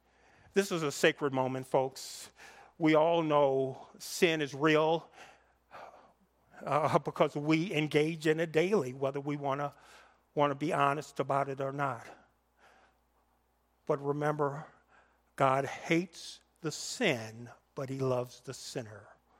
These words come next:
And this morning, he's crying out, if you can hear him, "I love you. I love you. I died for you.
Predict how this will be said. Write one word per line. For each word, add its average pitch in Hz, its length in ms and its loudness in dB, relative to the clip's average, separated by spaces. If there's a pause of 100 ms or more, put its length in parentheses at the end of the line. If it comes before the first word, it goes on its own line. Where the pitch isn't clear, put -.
(1300)
And 156 140 2
this 156 160 0
morning, 165 420 0 (640)
he's - 220 -4
crying 160 400 2
out, 160 220 4
if - 180 -6
you 165 60 -10
can 151 160 -6
hear 170 300 0
him, 160 160 -12 (180)
"I 151 100 6
love 160 240 0
you. 143 200 -10 (1300)
I 139 120 0
love 151 280 2
you. 131 220 -10 (600)
I 143 140 -4
died 143 340 2
for 151 160 -8
you. 135 320 -12